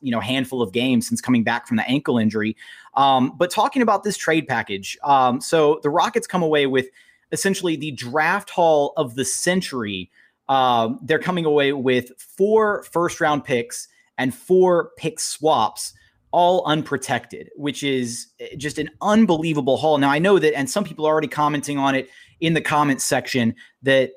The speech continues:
the Rockets didn't come away with a young franchise cornerstone, but I don't think that's the end of the world when you look at exactly how much draft compensation they got, the fact that they are coming away with Victor Oladipo, who's an interesting piece.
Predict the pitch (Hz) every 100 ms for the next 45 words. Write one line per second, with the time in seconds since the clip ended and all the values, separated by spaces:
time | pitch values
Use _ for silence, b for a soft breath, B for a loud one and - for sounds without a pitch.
0 | _ 143 139 151 170 151 113 147 160 151
1 | 147 135 139 131 131 127 110 135 139 120
2 | 139 127 127 117 - 185 165 127 - 120
3 | 110 95 _ _ _ _ _ _ _ 113
4 | 170 147 - B B B _ - 180 233
5 | 202 208 175 165 - 151 - - 151 190
6 | 185 196 196 208 208 196 151 156 156 151
7 | 165 175 160 - 147 120 139 151 156 143
8 | 120 - 165 170 156 113 127 143 151 -
9 | 143 135 131 135 - 139 135 123 107 110
10 | - B B B - - 165 160 143 147
11 | - 165 190 190 170 156 156 123 135 147
12 | 160 147 135 113 151 147 127 147 147 170
13 | 220 247 247 185 143 - 240 127 - -